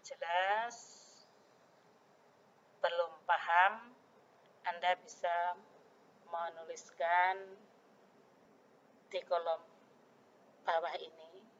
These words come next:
Nanti akan dijelaskan secara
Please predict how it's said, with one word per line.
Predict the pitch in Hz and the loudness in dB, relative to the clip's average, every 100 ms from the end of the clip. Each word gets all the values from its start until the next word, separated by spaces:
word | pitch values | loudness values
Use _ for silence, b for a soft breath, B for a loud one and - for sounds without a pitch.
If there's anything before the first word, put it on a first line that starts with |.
| - - - - - - - - | -20 -20 -20 -20 -20 -20 -20 -10
Nanti | 180 165 185 180 | -8 -2 -2 -2
akan | 175 - 175 - - - - - 170 160 - - - - - - - - - - - - - _ - _ - - - - - - | -6 -6 -6 -6 -20 -20 -20 -16 -12 -12 -14 -20 -20 -20 -20 -20 -20 -20 -20 -20 -20 -20 -20 _ -20 _ -20 -20 -20 -20 -18 -8
dijelaskan | 175 160 151 - 175 185 | -6 -4 -4 -4 -6 -4
secara | 185 - 165 156 156 156 | -8 -8 -16 -16 -16 -18